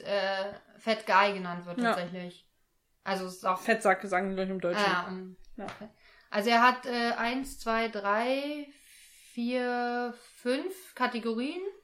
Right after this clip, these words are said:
Speaker 1: Wobei, äh, schlechtester Nebendarsteller sowohl Nick Swardson als auch Vanilla Ice nominiert
Speaker 2: Hm,
Speaker 1: waren
Speaker 2: wow.
Speaker 1: für die Goldene Himbeere.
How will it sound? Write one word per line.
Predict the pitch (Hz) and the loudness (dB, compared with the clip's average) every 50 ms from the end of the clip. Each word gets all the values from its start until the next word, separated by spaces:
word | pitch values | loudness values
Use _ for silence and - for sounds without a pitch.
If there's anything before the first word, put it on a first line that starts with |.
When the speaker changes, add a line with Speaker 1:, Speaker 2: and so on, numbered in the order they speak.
| _ _ _ _ _ _ | _ _ _ _ _ _
Speaker 1:
Wobei, | - 220 202 214 214 220 220 220 | -4 4 6 8 8 8 6 6
äh, | 226 220 220 214 | 4 4 4 4
schlechtester | 214 226 226 226 226 269 254 - 226 214 | 4 2 2 2 2 -2 0 2 2 2
Nebendarsteller | 214 220 233 247 247 247 240 - 247 233 233 226 214 | 2 2 2 2 2 0 0 2 0 2 2 2 2
sowohl | 214 202 196 202 208 240 269 277 269 - - | 0 -2 -2 0 4 6 6 6 6 4 2
Nick | 220 220 226 226 - | 0 0 0 -2 -4
Swardson | - - 196 185 202 233 233 - 254 247 | -8 -4 0 2 2 2 2 0 -4 -4
als | - - 208 202 202 | 0 0 0 0 0
auch | 214 214 - | 0 -2 -2
Vanilla | 208 196 196 196 190 175 - - 196 208 | -4 -4 -2 0 0 0 0 -2 -4 -4
Ice | 233 240 - - - - 233 | -6 -8 -8 -14 -12 -6 -2
nominiert | 233 233 233 233 233 233 - - | 0 0 2 2 2 0 -2 -2
Speaker 2:
Hm, | - | 0
Speaker 1:
waren | 226 226 226 233 254 | 0 2 2 0 0
Speaker 2:
wow. | - - - | -2 -2 -2
Speaker 1:
für | 233 | -2
die | 214 226 | -2 -2
Goldene | 220 220 220 226 226 226 | 0 0 0 2 2 0
Himbeere. | 226 226 226 226 233 233 220 233 233 233 | 0 0 0 -2 -2 -2 -2 -4 -4 -6